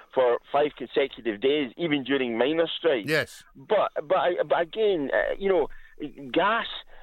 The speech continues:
Speaker 1: you know, people will say, "Well, I, I've cut down on, on my electricity bill, I've turned down on my gas bill and all the rest of it." But you cannot stop using it. You're still using it. And even the most basic and fundamental,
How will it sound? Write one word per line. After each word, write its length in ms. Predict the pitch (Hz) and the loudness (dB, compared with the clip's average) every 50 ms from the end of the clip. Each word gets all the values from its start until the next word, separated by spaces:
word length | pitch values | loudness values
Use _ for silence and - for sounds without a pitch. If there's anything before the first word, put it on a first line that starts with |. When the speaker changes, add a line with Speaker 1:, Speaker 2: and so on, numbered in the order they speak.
| - - - - - - | -20 -20 -20 -18 -12 -6
Speaker 1:
you 120 | - 190 196 | -2 0 2
know, 100 | 190 170 - | 2 2 0
people 240 | - 226 202 190 165 | -2 -2 0 2 2
will 100 | 147 135 - | 2 2 0
say, 100 | 165 156 | 0 0
"Well, 300 | 143 147 143 135 131 127 | 2 4 4 4 4 4
I, 260 | 139 156 151 107 151 | 4 4 4 2 2
I've 140 | 156 - - - | 0 -2 -2 -2
cut 180 | 156 135 - | -2 0 0
down 180 | - 135 139 143 | 2 0 2 2
on, 200 | 139 131 123 110 | 0 0 -2 -2
on 160 | - - 117 120 | 0 0 2 2
my 280 | 120 117 117 110 110 - | 4 4 4 4 4 4
electricity 520 | 135 139 127 - - 131 127 - 135 123 | 4 4 4 2 -2 -8 -6 -2 -2 0
bill, 280 | 113 127 131 123 123 117 | 2 2 4 4 4 2
I've 100 | 107 - | 2 2
turned 220 | - 143 139 131 | 0 -2 0 0
down 100 | 127 131 - - | 0 -2 -2 -2
on 100 | 127 123 113 | -2 0 0
my 80 | 110 | 0
gas 260 | 104 107 120 123 131 120 117 110 | 2 2 2 2 2 0 0 0
bill 240 | 113 107 123 123 | 2 4 4 4
and 80 | 120 123 | 4 2
all 140 | 131 127 120 | 2 4 4
the 60 | 117 | 4
rest 180 | 123 131 135 - | 4 2 0 0
of 100 | - 131 | -2 0
it." 120 | 127 107 - - - - _ _ _ _ | 0 0 -2 -4 -12 -20 _ _ _ _
But 140 | - 208 175 | -4 -4 -2
you 100 | 190 180 - - - - - | -4 -8 -10 -10 -6 -2 0
cannot 340 | 208 202 202 190 185 170 - - | 2 2 4 4 2 0 0 -2
stop 220 | - - 156 151 143 | 0 2 2 2 2
using 420 | 143 135 147 165 185 190 196 185 170 | 0 -2 0 0 2 2 2 2 2
it. 140 | 123 - - - | 2 0 -2 -4
You're 180 | 143 160 160 139 - - - | 0 0 0 0 -2 -6 -4
still 220 | - 180 196 196 | -2 -2 0 -2
using 440 | 180 151 160 170 175 170 185 175 156 | -2 -2 0 0 2 2 2 2 2
it. 140 | 131 - - - - - _ - | 2 2 0 -4 -14 -10 _ -2
And 120 | 160 175 | -2 -2
even 240 | - 208 220 220 220 208 | -2 -4 -4 -2 -4 -2
the 40 | |
most 220 | 196 180 170 151 - - 107 | 0 -2 -2 -2 -4 -6 -4
basic 380 | 98 151 156 156 - - 147 - | -2 -2 -2 -2 -2 -6 -4 -4
and 140 | 131 127 117 - | -4 -4 -4 -2
fundamental, 840 | - 147 147 139 131 127 131 143 147 143 - - 127 117 107 98 - | -2 -2 -2 0 0 0 0 0 0 -2 0 0 2 2 0 -2 -4